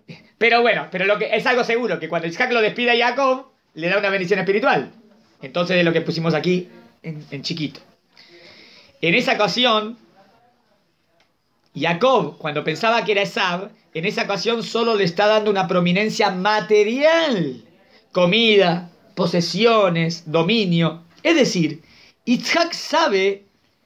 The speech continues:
que Esaú no es la persona espiritual para continuarlo. La bendición espiritual la reservó para Jacob.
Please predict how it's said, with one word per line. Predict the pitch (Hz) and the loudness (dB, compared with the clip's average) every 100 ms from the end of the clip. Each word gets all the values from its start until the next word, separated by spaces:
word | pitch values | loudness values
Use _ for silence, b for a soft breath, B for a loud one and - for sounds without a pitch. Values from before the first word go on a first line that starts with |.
| _ _ - | _ _ 0
que | 202 208 | 6 6
Esaú | - 294 233 220 240 _ _ _ _ _ _ _ - | 6 2 2 -2 -10 _ _ _ _ _ _ _ -6
no | 165 285 | 0 2
es | 349 | 2
la | 269 | 0
persona | 185 180 208 202 190 | 0 -2 -2 -2 -2
espiritual | 175 170 170 170 190 214 | -2 -2 -2 -2 0 0
para | 185 170 165 | -2 -2 -2
continuarlo. | 165 151 165 156 127 120 113 B B B | -2 -2 0 0 -2 -6 -12 B B B
La | 175 214 | -2 0
bendición | 226 262 330 | 0 -2 -2
espiritual | 311 277 247 277 302 | -2 -2 -4 -2 -2
la | 277 | 0
reservó | 226 214 240 254 | -2 0 -2 0
para | 226 | 0
Jacob. | 214 208 220 427 185 | 2 0 0 0 0